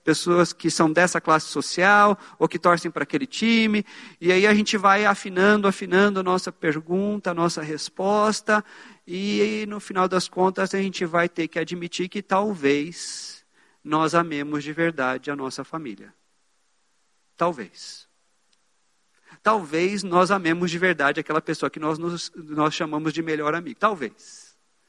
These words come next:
Talvez nós nos amemos de verdade. Ou é isso que a gente acredita mesmo. Porque se amássemos de verdade a nós mesmos, buscaríamos muito mais a Deus. Ele cuida da gente, né?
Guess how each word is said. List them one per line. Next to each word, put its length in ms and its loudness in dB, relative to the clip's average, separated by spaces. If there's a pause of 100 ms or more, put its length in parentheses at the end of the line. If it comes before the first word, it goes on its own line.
(760)
Talvez 640 2
nós 340 2
nos 200 -4
amemos 560 0
de 120 -6
verdade. 840 -2
Ou 480 -2 (160)
é 180 -4
isso 240 -4
que 100 -6
a 60 -2
gente 180 -6
acredita 520 -2
mesmo. 680 0 (220)
Porque 240 -6
se 140 -6
amássemos 540 -4
de 100 -10
verdade 420 -2
a 40 -8
nós 260 -4
mesmos, 500 -4
buscaríamos 720 -4
muito 300 -12
mais 240 -6
a 60 -6
Deus. 480 -10 (1080)
Ele 200 -4
cuida 300 -2
da 160 0
gente, 340 -10
né? 200 2